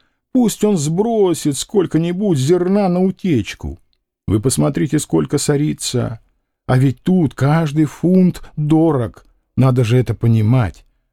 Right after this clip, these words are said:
Ну уж, папаша, у вас», — кончил он с едкой гримасой. «Сколько сбросить?» — пренебрежительно и с удалью спросил Фома.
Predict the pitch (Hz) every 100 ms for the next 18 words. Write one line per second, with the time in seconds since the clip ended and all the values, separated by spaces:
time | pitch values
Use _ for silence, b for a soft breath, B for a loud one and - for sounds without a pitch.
0 | _ - 190 220 220 190 - 180 170 190
1 | 220 185 - 180 170 156 139 170 330 -
2 | - - - - _ _ _ _ 147 151
3 | 139 - 127 165 180 147 127 147 156 -
4 | 139 135 147 139 107 - - 104 101 -
5 | _ _ _ _ _ _ _ - - 143
6 | 131 135 120 135 143 - 131 - - _
7 | _ _ _ 127 139 135 135 127 147 131
8 | 139 139 139 - 147 - 151 139 135 139
9 | 131 - 135 147 135 139 135 131 123